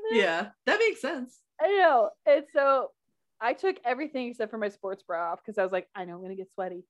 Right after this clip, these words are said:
Speaker 1: I know my back is gonna get really sweaty 'cause I'm about to go through trauma. So it's fine." And Griffin walks in and you just have, like, the, you know, the, the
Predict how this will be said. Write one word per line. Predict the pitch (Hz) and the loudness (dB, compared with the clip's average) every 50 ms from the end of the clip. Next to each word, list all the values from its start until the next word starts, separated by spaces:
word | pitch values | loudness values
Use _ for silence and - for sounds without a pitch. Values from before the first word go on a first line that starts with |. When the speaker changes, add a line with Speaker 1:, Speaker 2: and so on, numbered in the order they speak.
| _ - | _ -2
Speaker 1:
I | 202 202 | 0 2
know | 196 208 196 190 | 2 4 4 4
my | 214 214 190 | 4 4 4
back | 185 190 170 170 180 - | 4 4 2 2 2 -2
is | 220 196 | -2 -2
gonna | 190 208 202 202 | 0 0 0 0
get | 196 - 202 196 180 | 0 0 0 0 0
really | 180 196 202 208 226 | 0 0 0 0 0
sweaty | - - 240 233 233 220 | 0 0 0 2 2 2
'cause | 214 220 214 | 0 0 -6
I'm | 202 | -6
about | 202 196 190 190 | -2 -2 -4 -4
to | - | -2
go | 202 202 202 | -2 -2 -2
through | 196 - 233 220 | -2 -2 -6 -4
trauma. | - - 254 247 240 202 165 170 185 - _ | 0 2 2 2 2 0 -2 -6 -8 -8 _
So | - 196 180 175 175 175 - - | -2 -2 -2 -2 -2 -6 -6 -8
it's | 214 214 _ | -8 -8 _
fine." | _ - 208 196 196 196 247 _ _ _ _ _ _ _ _ - | _ -6 -6 -6 -6 -8 -12 _ _ _ _ _ _ _ _ -6
And | 247 247 | -4 -2
Griffin | 269 320 302 - 339 | -2 -2 0 0 0
walks | 320 285 269 269 - | 2 2 2 2 0
in | 294 277 | -2 -2
and | 240 233 240 | -2 -2 -2
you | 240 | -4
just | 220 226 214 | -4 -4 0
have, | - 220 214 | 2 2 4
like, | 220 214 202 202 | 4 2 2 0
the, | 208 196 190 | -4 -8 -6
you | 202 208 | -6 -8
know, | 180 147 143 - | -6 -6 -6 -6
the, | - 156 151 - _ _ _ _ | -6 -6 -6 -8 _ _ _ _
the | - 185 160 170 | -8 -8 -8 -8